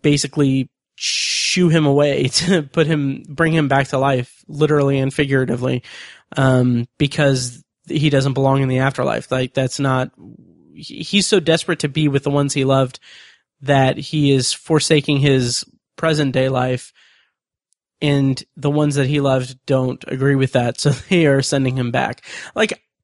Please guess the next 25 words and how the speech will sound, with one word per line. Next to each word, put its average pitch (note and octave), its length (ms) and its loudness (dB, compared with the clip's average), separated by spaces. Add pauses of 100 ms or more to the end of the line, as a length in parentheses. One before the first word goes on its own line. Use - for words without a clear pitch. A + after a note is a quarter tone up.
(500)
that G#3 360 0
read F#3+ 260 -2
on D3 200 0
it C#3+ 100 -2
makes D#3 300 -4
me E3+ 100 -2
more D#3+ 280 0
interested D3 480 -4
in B2+ 120 -4
the B2+ 140 -2
episode, C3 600 -2 (180)
and C#3+ 460 0 (300)
I D#3 160 -2
don't E3+ 140 2
know D#3+ 140 2
if C#3+ 100 -4
that D3 160 2
was C3+ 200 -2 (120)
at C#3 120 0
all D3 340 2
the C#3 160 -2
intention C3 720 -4
of C3 140 -4
the C#3 100 0
episode, B2+ 440 -4